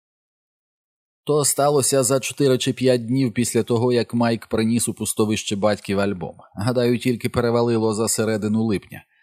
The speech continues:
Хатка-клуб була готова, але курильня — то була твоя ідея, Скирте.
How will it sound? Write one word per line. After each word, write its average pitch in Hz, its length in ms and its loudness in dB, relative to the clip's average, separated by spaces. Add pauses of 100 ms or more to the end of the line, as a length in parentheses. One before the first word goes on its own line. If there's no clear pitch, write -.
(120)
Хатка-клуб 170 680 -2
була 120 340 0
готова, 127 640 0
але 131 600 0
курильня — 123 640 0
то 139 180 2
була 131 280 -2
твоя 143 340 -2
ідея, 95 380 -2
Скирте. 95 520 -4